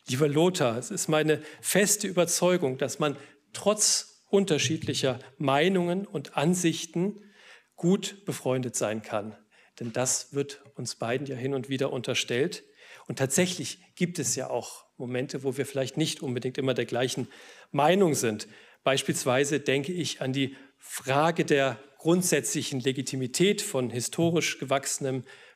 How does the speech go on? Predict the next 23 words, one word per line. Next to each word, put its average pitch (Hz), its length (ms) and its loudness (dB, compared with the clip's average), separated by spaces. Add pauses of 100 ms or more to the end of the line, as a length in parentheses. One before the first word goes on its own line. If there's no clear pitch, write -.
Privateigentum, 135 920 0
ein 120 180 -12 (100)
Thema, 143 380 2
dem 131 340 0 (480)
du, 165 300 -2 (160)
lieber 139 260 0
Lothar, 143 600 -2 (520)
und 135 100 -6
Sie, 175 360 -2
sehr 147 240 -6
verehrter 135 360 -4
Herr 127 80 -4
Professor 135 560 0 (280)
Brandt, 139 360 2
sich - 260 -4
ja 139 80 2
vor 147 160 -2
einigen 131 400 -2
Wochen 151 480 0
in 131 80 -8
der 131 100 -4
Süddeutschen 147 460 -4
Zeitung 135 580 -2